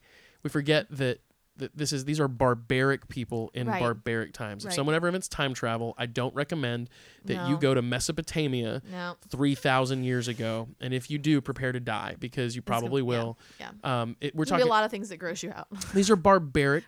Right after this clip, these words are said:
Speaker 2: Right.
Speaker 1: people. And so to them, it wasn't appalling and gross. And, and it was like, that was,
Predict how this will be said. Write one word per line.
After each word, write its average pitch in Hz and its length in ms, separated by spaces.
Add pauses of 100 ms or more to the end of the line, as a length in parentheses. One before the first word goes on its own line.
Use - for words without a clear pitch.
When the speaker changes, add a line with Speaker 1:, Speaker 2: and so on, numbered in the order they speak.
Speaker 2:
Right. 185 240
Speaker 1:
people. - 140 (520)
And 170 160
so 170 300
to - 180
them, 240 200
it 151 80
wasn't 135 380
appalling 123 420
and 117 100
gross. 117 380
And, 120 200
and 117 360
it 143 60
was 135 160
like, 131 180
that 143 180
was, 123 300